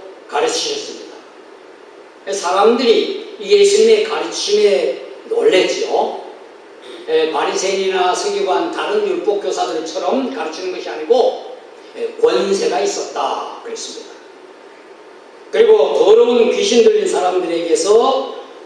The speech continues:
귀신을 쫓아내셔서 그들을 고치시고 또 여러 가지 질병, 병자들을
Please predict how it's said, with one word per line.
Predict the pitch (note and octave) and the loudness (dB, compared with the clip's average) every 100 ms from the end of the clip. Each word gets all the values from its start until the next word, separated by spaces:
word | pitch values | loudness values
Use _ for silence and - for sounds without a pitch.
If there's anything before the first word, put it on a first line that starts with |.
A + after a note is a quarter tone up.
| - | -10
귀신을 | - D3+ - E3+ G#3 | -2 -2 0 2 4
쫓아내셔서 | A3+ A3 A#3+ A3+ - - - - - - - | 4 4 4 4 2 0 -2 -6 -10 -16 -4
그들을 | E3 D#3+ D#3 C#3+ | 0 4 4 4
고치시고 | D#3 D#3 D3 - D3+ D3 - - - - - - - | 2 0 -2 -2 4 6 4 2 -4 -8 -16 -18 -10
또 | C#3 C3 | -4 0
여러 | D3 D#3+ E3+ F3+ | 4 4 4 4
가지 | F#3 G3 A3+ | 2 4 2
질병, | - A3+ E3+ D#3+ - - - | 2 -2 -2 -4 -4 -10 -6
병자들을 | D3 D#3 D#3 C#3+ D#3 A#3 B3+ - | -4 -2 -2 -2 2 2 0 -6